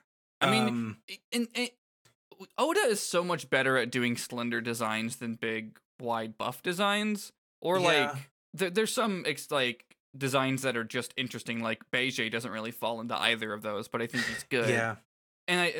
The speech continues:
Speaker 1: and I also am critical of how, like, that also kind of is an issue with when he draws women, if they're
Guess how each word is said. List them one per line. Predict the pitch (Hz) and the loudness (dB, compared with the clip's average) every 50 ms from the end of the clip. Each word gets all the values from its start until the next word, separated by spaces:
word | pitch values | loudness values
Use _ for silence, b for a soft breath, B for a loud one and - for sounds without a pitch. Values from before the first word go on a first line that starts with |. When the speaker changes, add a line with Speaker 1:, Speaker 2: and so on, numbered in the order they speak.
| 156 - - | -6 -2 0
Speaker 1:
and | 156 151 | 0 2
I | 147 143 | 2 2
also | 143 147 151 143 - 143 | 2 2 0 0 0 0
am | 131 123 | 0 0
critical | - - - 139 131 127 131 123 120 | -2 -2 -2 -2 -2 0 0 0 -2
of | 120 117 - - 131 | -2 -4 -6 -12 -6
how, | 127 127 113 | -4 -2 -2
like, | 113 113 110 107 107 104 - - _ _ _ _ _ _ - | -2 -2 -4 -4 -4 -6 -12 -18 _ _ _ _ _ _ -4
that | 135 127 120 | -2 0 0
also | 117 117 - - 117 113 | 0 -2 -2 -4 -6 -6
kind | - - 127 117 113 110 | -6 -4 -4 -4 -2 -4
of | 107 104 104 - - - _ | -4 -6 -8 -12 -18 -12 _
is | - 117 110 107 - | -8 -8 -8 -6 -6
an | - 117 120 | -6 -4 -4
issue | 113 117 - - 123 113 | -4 -6 -6 -6 -6 -6
with | 110 110 - | -6 -6 -6
when | - 117 | -6 -6
he | 117 113 | -6 -6
draws | 113 113 110 117 135 | -6 -6 -6 -6 -4
women, | 139 151 147 139 127 117 110 | -2 -2 0 0 0 -2 -2
if | 110 113 - - | -4 -6 -6 -6
they're | 120 110 110 110 | -6 -6 -6 -8